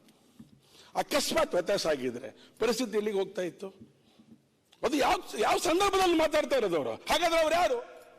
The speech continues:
ಅಷ್ಟು ಧೈರ್ಯ ಹೇಗೆ ಬಂತ ಅವರಿಗೆ? ಇದು ಯೋಚನೆ ಮಾಡ್ತಾ ಹೋದ್ರೆ, ಇಲ್ಲ ನೀವು ಕೋಮುವಾದಿಗಳು,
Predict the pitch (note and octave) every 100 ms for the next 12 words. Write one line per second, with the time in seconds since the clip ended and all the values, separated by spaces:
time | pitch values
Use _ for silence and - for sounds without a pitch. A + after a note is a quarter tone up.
0 | - - - _ - _ _ - - D4+
1 | F#4+ D#4+ F4+ D#4+ F4 F4+ F4 C#4+ A#3+ G3+
2 | F#3+ F#3 F3 E3+ F#3 - - _ _ _
3 | _ _ _ _ _ _ _ _ _ _
4 | _ _ _ _ _ _ _ _ _ _
5 | _ _ _ _ _ _ _ _ _ _
6 | _ _ _ _ - D#4 D#4 E4+ G4 F#4
7 | F4+ F4+ D4 C#4+ B3+ F#3 F#3 B3 - -
8 | - - _ - _ _ _ _ _ _
9 | - D3 D#3 C3+ A#2+ A#2+ G3 F#3 D#3 A#2+
10 | G#2+